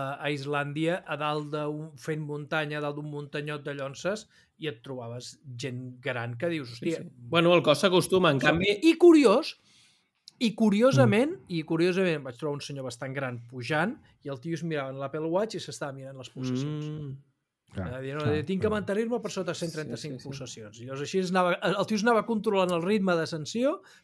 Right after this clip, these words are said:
Speaker 1: per no
Speaker 2: Però és
Speaker 1: pujar
Speaker 2: in-,
Speaker 1: de
Speaker 2: és
Speaker 1: les,
Speaker 2: impressionant
Speaker 1: dels
Speaker 2: com el cos
Speaker 1: cent trenta-cinc.
Speaker 2: s'adapta, perquè un, un cop vaig anar amb un col·lega que em va voler acompanyar, és informàtic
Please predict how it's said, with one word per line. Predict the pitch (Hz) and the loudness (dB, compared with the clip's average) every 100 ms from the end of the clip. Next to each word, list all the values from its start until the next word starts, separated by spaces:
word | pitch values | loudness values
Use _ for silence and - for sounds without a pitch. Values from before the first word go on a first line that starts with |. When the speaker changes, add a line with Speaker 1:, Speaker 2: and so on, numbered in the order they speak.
| _ | _
Speaker 1:
per | 170 156 | -2 0
no | 175 | 2
Speaker 2:
Però | 143 | 4
és | 147 | 6
Speaker 1:
pujar | 180 214 | 6 4
Speaker 2:
in-, | |
Speaker 1:
de | 165 151 | 4 4
Speaker 2:
és | |
Speaker 1:
les, | 170 | 4
Speaker 2:
impressionant | 185 185 156 139 147 170 | 4 4 4 4 4 2
Speaker 1:
dels | |
Speaker 2:
com | 143 147 | 2 2
el | 143 | 2
cos | 143 - | 0 0
Speaker 1:
cent | 131 | -2
trenta-cinc. | 123 - | -2 -4
Speaker 2:
s'adapta, | 170 | -4
perquè | 143 120 120 - | -2 -2 -2 -4
un, | 131 131 135 123 120 | -2 0 0 -2 -2
un | 123 127 | -2 -2
cop | 123 131 | -2 0
vaig | 147 127 | 0 0
anar | 120 | -2
amb | 117 | -2
un | 117 117 | -2 -4
col·lega | 123 120 131 | -4 -4 -4
que | 135 | -2
em | |
va | 117 | -4
voler | 117 120 117 117 | -2 -2 -2 -4
acompanyar, | 113 123 117 117 120 156 - - | -4 -6 -6 -2 -2 -2 -6 -6
és | 135 | -2
informàtic | 131 147 127 131 135 170 170 | 0 2 2 2 2 0 -2